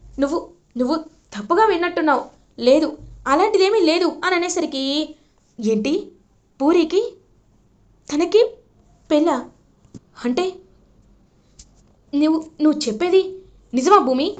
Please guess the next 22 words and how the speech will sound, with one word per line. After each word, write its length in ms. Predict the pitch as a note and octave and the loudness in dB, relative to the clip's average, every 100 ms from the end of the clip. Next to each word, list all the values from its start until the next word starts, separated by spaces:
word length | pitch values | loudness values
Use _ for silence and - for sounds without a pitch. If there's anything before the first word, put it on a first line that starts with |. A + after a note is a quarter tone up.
| - D#4 | -8 -2
అని 140 | G#4 | 0
అంటారు. 360 | F#4 F4 F4 E4 G#3 - - - | 0 0 2 2 -2 -6 -20 -4
"అవును, 260 | B3 C#4 D4+ - - _ _ - | 0 2 0 -4 -18 _ _ -6
అసలు 240 | A#3+ C#4+ | -2 -2
శివ 200 | - C4 D4+ D4+ - - | -2 0 0 -2 -16 -8
బిందుని 320 | G#3+ D4 F#4+ F#4+ | -2 0 0 0
ప్రేమిస్తున్నాడంటే 680 | C#4+ D#4 - D4+ C#4 C4 D4 D4 - - G3+ | -2 -2 -4 -2 -2 0 0 -2 -16 -14 -4
బిందు 260 | A#3+ C4+ | -2 0
పొరపాటు 380 | E4+ C#4 C4 D#4+ | 2 2 2 0
పడిందా?" 320 | D#4 B3+ A#3+ B3+ - _ | 0 0 -2 -4 -10 _
అని 120 | - G4 | 0 0
అడిగేసరికి, 520 | F4+ F4+ F#4 D4+ C4+ C4+ D4+ - _ - | 2 0 -2 -4 -4 -4 -6 -10 _ -4
"లేదు, 280 | A3+ B3 A#3+ - _ - | 0 0 -2 -14 _ -10
బిందు 260 | G#3+ D4+ G4+ | -4 -2 -2
చాలా 260 | G4 D#4 C#4+ | 0 -2 -2
కాన్ఫిడెంట్గానే 560 | A#3+ C#4+ D#4 D#4+ C#4+ C4+ | -2 -2 -4 -4 -2 -2
ఉంది" 240 | B3+ A#3+ A#3+ _ _ - | -2 -4 -8 _ _ -2
అని 200 | F#4+ F4 E4+ | 0 0 -2
శివ 200 | C4+ A#3+ | -2 0
దగ్గరికి 300 | B3+ B3 B3+ | 0 -2 -4
వెళ్తారు. 320 | A#3 G#3+ G3+ G3 - - - | -4 -2 -4 -6 -14 -20 -8
శివ 180 | D4 | -2